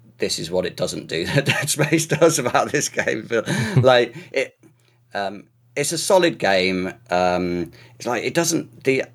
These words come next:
Speaker 1: atmosphere isn't as strong as, as, as Dead Space. Like,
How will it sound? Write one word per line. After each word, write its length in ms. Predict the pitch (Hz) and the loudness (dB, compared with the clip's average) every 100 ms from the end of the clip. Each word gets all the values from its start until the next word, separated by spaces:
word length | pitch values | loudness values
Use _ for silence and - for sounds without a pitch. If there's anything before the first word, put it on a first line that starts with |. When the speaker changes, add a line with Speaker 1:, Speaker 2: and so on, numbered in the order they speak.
| _ - | _ -4
Speaker 1:
atmosphere 800 | 131 - 139 113 - 101 92 85 | -2 0 -2 -2 0 4 4 4
isn't 500 | 85 92 95 90 - | 0 0 0 -2 0
as 180 | 92 87 | 0 0
strong 480 | - - 92 90 85 | 2 4 4 4 0
as, 420 | 80 80 - - - | 0 0 0 0 2
as, 200 | 85 76 | 2 2
as 220 | - 85 | 0 0
Dead 220 | - 78 | 0 -2
Space. 380 | 78 - 76 76 | -2 -2 -2 -2
Like, 260 | 82 85 | -2 -4